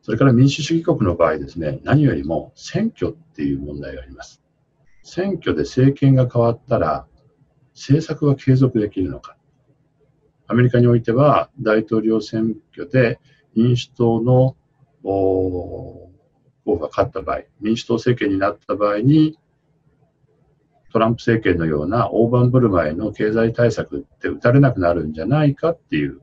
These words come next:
こういう危惧が当然あります。民主党バイデン候補は当然のことながら、そういう段差を意識しないように、意識されないように、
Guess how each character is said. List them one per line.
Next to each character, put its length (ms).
こ 80
う 80
い 60
う 60
危 160
惧 100
が 120
当 160
然 300
あ 40
り 100
ま 100
す。 220
民 160
主 100
党 140
バ 160
イ 40
デ 100
ン 80
候 180
補 140
は 280
当 100
然 160
の 60
こ 80
と 120
な 80
が 100
ら、 300
そ 180
う 60
い 100
う 100
段 260
差 100
を 80
意 80
識 180
し 160
な 140
い 80
よ 160
う 60
に、 340
意 60
識 180
さ 140
れ 120
な 160
い 100
よ 120
う 40
に、 320